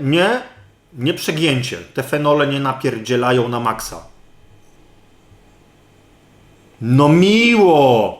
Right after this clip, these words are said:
Za tymi fenolami idzie skórka pomarańczowa.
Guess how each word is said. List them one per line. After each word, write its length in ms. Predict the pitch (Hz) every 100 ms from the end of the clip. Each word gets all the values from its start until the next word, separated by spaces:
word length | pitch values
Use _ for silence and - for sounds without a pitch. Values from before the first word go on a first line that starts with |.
| - _ -
Za 220 | 113 139
tymi 300 | - 160 175
fenolami 960 | 175 151 143 135 139 143 147 160 175
idzie 380 | 139 131 139 143 - _ _ _ -
skórka 640 | - - - 135 131 147
pomarańczowa. 1120 | 139 127 123 120 113 123 104 101 120 - -